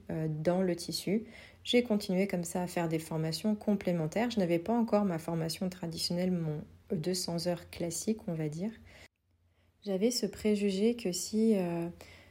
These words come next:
je revenais sur mon tapis, sur un yoga postural, euh, euh, un peu chiant pour moi à la base, parce que c'est vraiment ce que j'avais pas aimé, euh, onze ans en arrière,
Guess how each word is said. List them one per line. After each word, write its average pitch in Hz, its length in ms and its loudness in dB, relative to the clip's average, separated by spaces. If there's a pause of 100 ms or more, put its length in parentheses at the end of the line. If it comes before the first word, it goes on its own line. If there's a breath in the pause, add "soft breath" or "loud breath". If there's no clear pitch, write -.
(180 loud breath)
je 180 140 -2
revenais 196 460 6
sur 214 200 2
mon 175 160 0
tapis, 202 460 2
sur 202 180 0
un 175 120 0
yoga 185 260 4
postural, 185 760 0
euh, 170 340 0 (540 loud breath)
euh, 175 200 -2
un 185 100 2
peu 180 160 0
chiant 226 320 4
pour 202 220 2
moi 185 140 6
à - 20 6
la 180 120 4
base, 208 260 6
parce 175 200 -2
que 175 140 -4
c'est 170 240 0
vraiment 180 280 2
ce 202 80 0
que - 100 -2
j'avais 165 240 2
pas 170 160 2
aimé, 185 400 4
euh, 170 180 2 (180)
onze 180 220 2
ans 185 100 4
en 175 80 2
arrière, 190 480 2